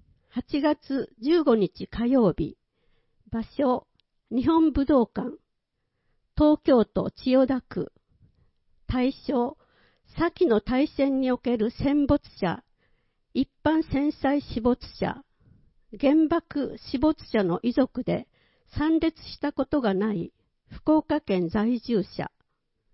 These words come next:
費用、旅費の一部補助あり。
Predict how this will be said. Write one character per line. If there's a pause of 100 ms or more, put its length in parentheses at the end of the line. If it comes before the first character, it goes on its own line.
(720)
費
用、 (640)
旅
費
の
一
部
補
助
あ
り。